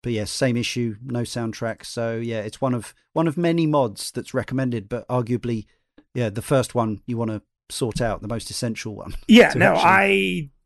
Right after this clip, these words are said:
Speaker 2: noticed, I mean, uh, one of the five things I knew about Quake, you know, uh, going into it was like, "Oh, right, Trent Reznor did the music," and I was actually expecting more, like, Nine Inch, more, you know, uh,
Speaker 1: Yeah.
Speaker 2: rock songs or whatever.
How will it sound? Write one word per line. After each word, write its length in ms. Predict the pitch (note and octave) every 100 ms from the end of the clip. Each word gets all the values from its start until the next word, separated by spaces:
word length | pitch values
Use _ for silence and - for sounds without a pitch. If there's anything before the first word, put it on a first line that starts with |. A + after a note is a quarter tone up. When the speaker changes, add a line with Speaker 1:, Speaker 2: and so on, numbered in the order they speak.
| _
Speaker 2:
noticed, 720 | G3 G3 C#4+ E4+ D#4+ A#3+ -
I 60 | -
mean, 180 | A#3 G#3
uh, 160 | -
one 240 | G#3+ A#3+ A3
of 80 | F3+
the 120 | E3+
five 340 | - G3 F#3
things 240 | G3+ E3+ F3+
I 80 |
knew 160 | E3 D#3+
about 340 | D3+ D3 -
Quake, 480 | - E3+ D3 - - -
you 100 | D3
know, 320 | C3 C3 - -
uh, 400 | D#3+ D#3 D3+ E3+
going 260 | D#3+ E3 F#3
into 260 | A#3+ E3+
it 100 | D#3+
was 300 | F3 F3+ D#3+
like, 180 | G3 F3 -
"Oh, 100 | C4
right, 200 | G#3 -
Trent 180 | G#3+ G3
Reznor 380 | E3+ G3+ D#3+
did 140 | D3+ C#3+
the 40 |
music," 540 | F3+ A#3 F3+ F#3+ E3 -
and 140 | G#3
I 100 | G3
was 160 | G3+ F#3
actually 280 | F3 - E3
expecting 520 | - A3+ - E3+ D#3+
more, 220 | E3 E3
like, 260 | D3+ C#3 C#3+
Nine 200 | E3+ C#3+
Inch, 160 | D3 -
more, 500 | F3+ - E3 D3 C#3 _ -
you 80 |
know, 180 | - - - - - - - C#3
uh, 140 | D3
Speaker 1:
Yeah. 80 | C3 - -
Speaker 2:
rock 320 | F#3+ F#3 -
songs 280 | E3+ - F3
or 60 |
whatever. 460 | D#3+ E3 E3 E3